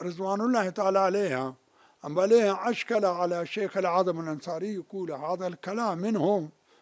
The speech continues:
لغير مفهوم، يعني غير صحيح من شيخ الأعظم. لما ابن الزهرة يقول إنه أقصى ما يدل من هذه الرواية أنهم بنو فضال خش أوادم.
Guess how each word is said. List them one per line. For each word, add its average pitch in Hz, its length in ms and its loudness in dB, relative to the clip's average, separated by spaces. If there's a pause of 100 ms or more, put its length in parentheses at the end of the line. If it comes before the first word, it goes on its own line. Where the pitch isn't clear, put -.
(140)
لغير 196 460 8
مفهوم، 165 440 -6
يعني 214 300 0
غير 190 440 0
صحيح 131 420 -6 (340)
من 151 140 -4
شيخ 180 320 -4
الأعظم. 139 440 -2 (760)
لما 220 600 6
ابن 214 160 4
الزهرة 190 720 4 (500)
يقول 190 680 2 (440)
إنه 180 800 -2 (140)
أقصى 247 400 -4
ما 208 220 2
يدل 175 640 0 (420)
من 151 220 -4
هذه 165 460 0
الرواية 190 600 4
أنهم 208 720 6 (1500)
بنو 196 280 4
فضال 233 580 8
خش - 280 0
أوادم. 139 580 2